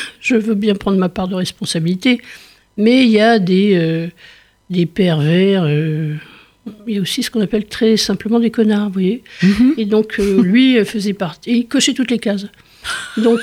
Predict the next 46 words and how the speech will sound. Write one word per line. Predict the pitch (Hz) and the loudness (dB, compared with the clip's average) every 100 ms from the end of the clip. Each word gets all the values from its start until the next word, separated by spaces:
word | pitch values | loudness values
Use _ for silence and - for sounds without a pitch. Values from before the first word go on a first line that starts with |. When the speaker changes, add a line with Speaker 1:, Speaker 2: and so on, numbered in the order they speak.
| - | 0
Speaker 2:
<laughs> | |
Speaker 1:
euh, | 208 240 226 226 208 214 190 214 226 | 0 2 4 4 4 2 -2 -2 2
mais | 220 | 2
ça | - 226 | 2 2
n'est | 220 | 2
pas | 247 | 4
moi | 254 | 2
qui | 294 294 | 2 2
le | 285 | 2
dis, | 339 320 | 2 0
tout | - 320 | 2 4
le | 294 254 | 6 4
monde | 262 320 262 | 4 4 2
me | |
le | 247 277 | 2 2
dit. | 311 240 202 - | 0 0 -2 -6
Parce | 214 | -4
qu'après, | - 190 - 226 | -4 -6 -4 -2
il | 208 | -2
a | 180 | -4
fait | 165 - | -6 -8
une | 208 202 170 175 | -6 -6 -6 -8
grande | 180 160 | -10 -10
série | - 208 254 285 233 202 175 | -8 -4 -2 0 -2 -2 -2
et, | |
euh, | 175 | 2
Speaker 2:
Oui. | 127 208 - - - _ _ | 2 0 -4 -20 -20 _ _
Speaker 1:
tout | - 269 240 | -4 0 2
le | 208 | 2
monde | 202 247 262 | 0 0 0
revenait, | 196 160 160 190 208 214 | -2 -4 0 2 2 2
euh, | 160 151 160 160 | 0 -4 -6 -10
pff, | - - - - - _ _ - | -8 -8 -8 -12 -18 _ _ -4
Speaker 2:
Accablé | 160 160 139 139 151 175 202 | -4 -2 -6 0 2 2 2
Speaker 1:
accablé. | 208 208 196 196 180 - - | 0 -2 -6 -6 -10 -16 -4
Speaker 2:
d'un | 151 143 | 0 0
tournage | 151 139 151 170 | 0 0 2 2
avec | 170 147 | 0 0
Speaker 1:
Voilà, | 247 240 226 | 2 2 2
Speaker 2:
lui. | 214 | 0
Speaker 1:
donc | 247 247 | -2 -2
vous | 247 233 | -2 0
avez | 233 269 | 0 0
parfois, | 262 208 - 240 233 262 | -2 -6 -8 -8 -8 -6
vous | 226 | -6
rencontrez | 185 208 220 214 262 | -4 -4 -6 -6 -10